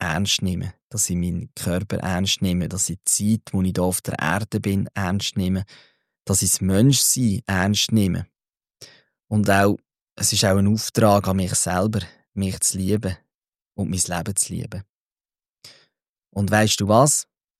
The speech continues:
Ich habe mich tatsächlich das erste Mal in diesen achtunddreissig Jahren, wo ich jetzt da bin, in das Leben, in mich verliebt. Und zwar so richtig. Mit allen Facetten.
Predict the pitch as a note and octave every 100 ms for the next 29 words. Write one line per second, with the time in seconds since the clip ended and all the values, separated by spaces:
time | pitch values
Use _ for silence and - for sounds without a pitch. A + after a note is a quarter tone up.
0 | _ _ _ G2 G2+ F#2 - E2+ F#2 -
1 | D2+ F#2 - F#2 - A#2+ C3 - G#2 A2
2 | A#2+ F#2+ - _ _ _ _ _ - G2+
3 | G2 G2 F#2 A2 - G2+ G2+ G2 - F#2+
4 | G2 F#2 F2+ - F2+ F2 D#2+ F2 F#2+ _
5 | _ _ _ _ - G#2 G2+ - F#2 G2
6 | G2+ E2+ - _ F#2+ F2+ F2+ F2+ C3 -
7 | F2 E2+ F2+ G2 - - _ _ _ _
8 | G#2+ G2 - - F2 E2 F#2+ - A2+ -
9 | _ _ - - D#2+ G2 G#2+ - F#2 -
10 | F2 F#2 - G2